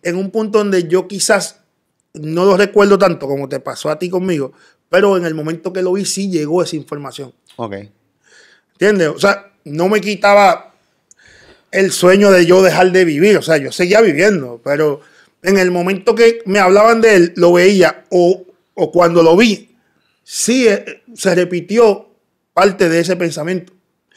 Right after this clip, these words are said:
Speaker 1: que yo lo había ocultado, fine, pero estaba ahí, el Señor sabía que estaba ahí. Y cuando el Señor quiere limpiarte, el Señor lo va a hacer por completo. El Señor no va a limpiar áreas. O sea, él, él, él cuando va a reconstruirte,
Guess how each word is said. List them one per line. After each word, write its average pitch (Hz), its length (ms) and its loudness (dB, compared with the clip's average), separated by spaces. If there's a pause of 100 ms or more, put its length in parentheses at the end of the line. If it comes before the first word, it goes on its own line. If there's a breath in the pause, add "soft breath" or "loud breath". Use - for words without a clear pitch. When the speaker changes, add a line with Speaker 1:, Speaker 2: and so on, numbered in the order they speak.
(220 soft breath)
Speaker 1:
que 147 140 -2
yo 147 120 0
lo 160 100 2
había 175 180 2
ocultado, 170 640 -4 (1200)
fine, 170 460 -4 (140)
pero 156 360 -2
estaba 175 400 -4
ahí, 214 220 -2
el 160 100 0
Señor 156 340 -10
sabía 185 300 -8
que 165 60 -12
estaba 151 300 -8
ahí. 131 100 -14 (720 soft breath)
Y 139 120 -10
cuando 160 240 2
el 147 60 -2
Señor 151 280 -8
quiere 190 180 -2
limpiarte, 180 640 -4 (260)
el 139 140 -12
Señor 143 220 -10
lo 156 80 0
va 165 80 -2
a - 20 -6
hacer 175 160 -10
por 170 140 -12
completo. 156 420 -12
El - 60 -20
Señor 123 200 -20
no 151 120 -12
va 165 180 -4
a 160 40 -8
limpiar 151 500 -10 (440)
áreas. 147 540 -2
O 113 80 -20
sea, 127 200 -14
él, 123 180 -18
él, 156 340 -6 (380 loud breath)
él 147 120 -6
cuando 180 300 2
va 180 80 4
a 185 60 0
reconstruirte, 175 920 -6